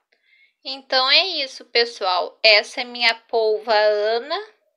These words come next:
Espero que vocês tenham gostado.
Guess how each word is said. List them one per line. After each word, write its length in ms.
Espero 400
que 160
vocês 480
tenham 380
gostado. 1000